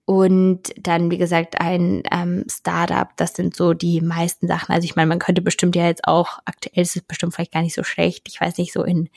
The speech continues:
in Gold <laughs> oder so investieren. Ähm, einfach so Dinge, wo man weiß, da bleibt halt der Wert. Aber für mich muss da auch immer noch so ein, so ein Spaßfaktor dran sein. Also, dass ich jetzt sage,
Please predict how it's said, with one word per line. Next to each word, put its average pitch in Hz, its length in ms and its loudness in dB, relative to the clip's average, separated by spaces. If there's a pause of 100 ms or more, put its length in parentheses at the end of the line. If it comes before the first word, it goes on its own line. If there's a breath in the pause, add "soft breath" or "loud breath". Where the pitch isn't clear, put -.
(180 soft breath)
in 175 180 -6
Gold 202 420 4 (200)
<laughs> 208 180 -2
oder 196 220 -2
so 196 160 2
investieren. 214 800 0 (560 loud breath)
Ähm, 180 580 0
einfach 190 240 0
so 190 120 0
Dinge, 180 300 2
wo 180 120 2
man 175 260 2
weiß, 170 380 2
da 165 260 -2
bleibt 160 560 0
halt 214 200 0
der 196 180 0
Wert. 214 440 -2 (500 loud breath)
Aber 180 300 2
für 190 140 -4
mich 196 240 2
muss 196 160 2
da 165 160 4
auch 180 80 0
immer 180 160 0
noch 180 100 0
so - 120 -2
ein, 175 400 0 (180)
so 185 380 -6
ein 170 100 0
Spaßfaktor - 920 -2
dran 170 380 -2
sein. 170 380 2
Also, - 220 -4
dass - 220 -10
ich - 120 -20
jetzt 165 220 -6
sage, 165 500 0